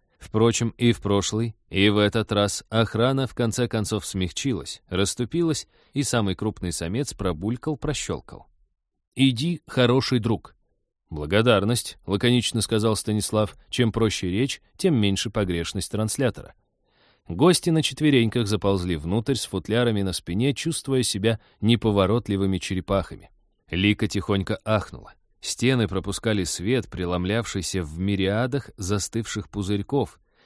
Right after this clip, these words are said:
и внутри было сумрачно, как в палатке, но не темно. По дальней стенке журчала дождевая вода, собранная крышей и спущенная не в сточную канаву,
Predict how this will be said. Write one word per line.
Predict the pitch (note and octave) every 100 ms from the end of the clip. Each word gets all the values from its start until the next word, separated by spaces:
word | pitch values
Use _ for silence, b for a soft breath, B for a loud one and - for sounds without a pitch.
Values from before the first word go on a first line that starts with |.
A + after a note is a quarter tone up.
| _
и | F2+ G2+
внутри | G2+ G#2 G#2+ C3
было | A2+ G2+ F#2+
сумрачно, | - D3 D#3+ A2 - F#2
как | E2+ F#2
в | -
палатке, | E2+ A2+ C#3 - F2+
но | F#2+ G#2
не | C3+
темно. | C3+ D3+ C#3 G#2+ - _ _ _ _ _ _ _ -
По | G2
дальней | A#2 C3 B2
стенке | A2 - C3 B2 G#2
журчала | G#2+ G2 B2 A#2 G2+
дождевая | G2+ F2+ G#2 G#2
вода, | F2+ F2 A#2+ A2
собранная | - A2 G2+ F#2+ F#2
крышей | F2 - C#3+ - B2 -
и | A2+
спущенная | - - C#3 - A2+ A2 A2
не | A2+
в | G#2+
сточную | - D#3+ E3 - F3
канаву, | - C#3 A#2+ F2 -